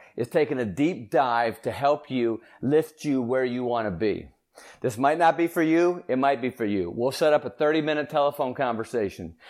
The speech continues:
I'll send you an email asking certain things so we can make that time on that thirty-minute telephone conversation. Because what my goal is, is to help you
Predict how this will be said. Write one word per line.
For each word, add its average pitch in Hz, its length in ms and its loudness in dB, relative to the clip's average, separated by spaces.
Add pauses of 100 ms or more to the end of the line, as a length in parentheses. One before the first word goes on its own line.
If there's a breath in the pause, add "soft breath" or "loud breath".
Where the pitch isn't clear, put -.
(240 loud breath)
I'll 117 200 2
send 147 260 -2
you 160 140 2
an 160 100 0
email 139 500 0 (280 loud breath)
asking 127 500 0
certain 147 460 -2
things 135 320 -2
so 127 80 -2
we 120 160 -2
can 139 160 -4
make 131 240 -2
that - 200 -6
time 131 420 -4
on 123 180 -4
that 120 180 -4
thirty-minute 123 540 -2
telephone 117 420 -2
conversation. 101 760 -4 (300 loud breath)
Because 123 300 0
what 160 300 2
my 185 180 4
goal 170 440 4
is, 139 420 0
is 120 100 -8
to 135 120 0
help 151 380 0
you 135 360 0